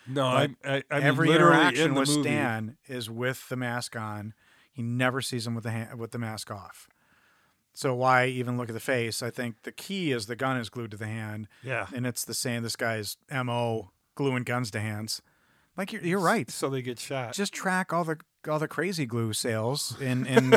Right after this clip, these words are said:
Speaker 1: <laughs>
Speaker 2: that state, and you got your fucking guy.
Speaker 1: Yeah.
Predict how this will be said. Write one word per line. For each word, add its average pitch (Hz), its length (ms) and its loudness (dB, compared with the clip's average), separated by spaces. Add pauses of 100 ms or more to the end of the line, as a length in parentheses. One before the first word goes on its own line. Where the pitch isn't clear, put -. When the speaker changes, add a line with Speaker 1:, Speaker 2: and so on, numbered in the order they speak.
(120)
Speaker 1:
<laughs> - 120 -4
Speaker 2:
that 135 260 6
state, - 460 4 (280)
and 147 200 4
you 156 80 6
got 180 240 6
your 185 80 -2
fucking 202 300 4
guy. 247 360 6 (180)
Speaker 1:
Yeah. 104 260 -8